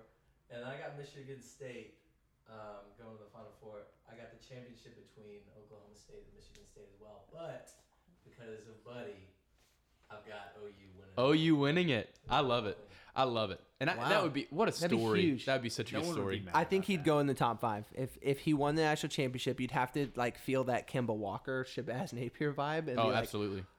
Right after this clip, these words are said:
Speaker 3: "This guy, he's
Speaker 2: Kemba
Speaker 3: big
Speaker 2: Walker's
Speaker 3: time."
Speaker 2: a great call there.
Speaker 3: Yeah. I
Speaker 2: Just
Speaker 3: mean,
Speaker 2: 'cause he's a winner. You
Speaker 3: we've
Speaker 2: want a
Speaker 3: seen
Speaker 2: winner.
Speaker 3: that.
Speaker 2: And Walker's,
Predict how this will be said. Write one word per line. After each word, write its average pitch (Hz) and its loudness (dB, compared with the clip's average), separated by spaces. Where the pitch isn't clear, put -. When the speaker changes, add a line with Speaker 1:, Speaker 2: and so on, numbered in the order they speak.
Speaker 3:
"This - -6
guy, 113 -8
he's 151 -2
Speaker 2:
Kemba 165 2
Speaker 3:
big 143 8
Speaker 2:
Walker's 117 4
Speaker 3:
time." 107 -2
Speaker 2:
a - -6
great 104 0
call 101 0
there. 95 -4
Speaker 3:
Yeah. 190 -2
I - -4
Speaker 2:
Just - -6
Speaker 3:
mean, 165 4
Speaker 2:
'cause 143 4
he's 139 2
a 131 4
winner. 135 2
You 117 2
Speaker 3:
we've 123 6
Speaker 2:
want 135 6
a - 0
Speaker 3:
seen - 6
Speaker 2:
winner. 262 6
Speaker 3:
that. - -2
Speaker 2:
And 202 2
Walker's, 202 2